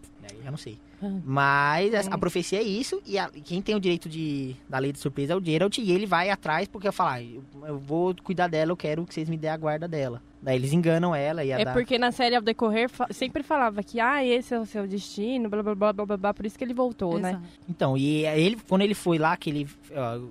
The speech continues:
Speaker 1: eu quero a lei do direito, eu quero que vocês me dêem a guarda dela pra me tomar minha responsabilidade." Eles iam enganar ele, lembra? Que ia passar outra menina, e ele acaba ouvindo as crianças conversando e fica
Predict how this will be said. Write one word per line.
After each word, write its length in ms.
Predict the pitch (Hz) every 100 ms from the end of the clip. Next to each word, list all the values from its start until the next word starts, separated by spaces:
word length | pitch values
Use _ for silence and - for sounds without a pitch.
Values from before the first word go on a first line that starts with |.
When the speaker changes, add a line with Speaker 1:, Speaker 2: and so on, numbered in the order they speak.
| - -
Speaker 1:
eu 80 | 135
quero 180 | 170
a 40 | 180
lei 140 | 185
do 80 | 180
direito, 320 | 175 175 196 190
eu 40 |
quero 120 | 202
que 60 | 185
vocês 100 | 190
me 60 | 185
dêem 140 | 175
a 20 |
guarda 300 | 175 170 165
dela 200 | 156 156
pra 120 | 175 180
me 80 | 175 -
tomar 180 | 175 165
minha 100 | 160
responsabilidade." 840 | 165 165 170 160 165 156 123 117 - - -
Eles 180 | 127
iam 80 | 143
enganar 400 | 151 175 190 180
ele, 220 | 147 117
lembra? 260 | 120 147 120
Que 80 | 120
ia 80 | 120
passar 300 | - 123 127
outra 200 | 127 123
menina, 600 | 120 110 147 160 131 120 -
e 80 | -
ele 80 | 120
acaba 220 | 113 131
ouvindo 160 | 123 127
as 80 | -
crianças 240 | 120 127
conversando 340 | 123 117 -
e 40 | 127
fica 180 | -